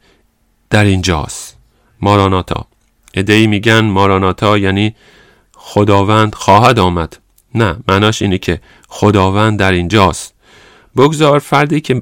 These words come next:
عیسی مسیح خداوند را دوست نداره تحت لعنت باشه، زیرا خدا در اینجاست. هشدار در اینه:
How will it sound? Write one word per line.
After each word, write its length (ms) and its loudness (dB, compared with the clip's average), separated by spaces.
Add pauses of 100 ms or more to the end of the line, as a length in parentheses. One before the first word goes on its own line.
عیسی 400 0
مسیح 360 -2
خداوند 440 0
را 80 0
دوست 300 -2
نداره 420 2
تحت 320 -6
لعنت 640 2
باشه، 240 -6
زیرا 260 -2
خدا 540 2
در 140 2
اینجاست. 600 -2 (640)
هشدار 360 2
در 160 4
اینه: 220 2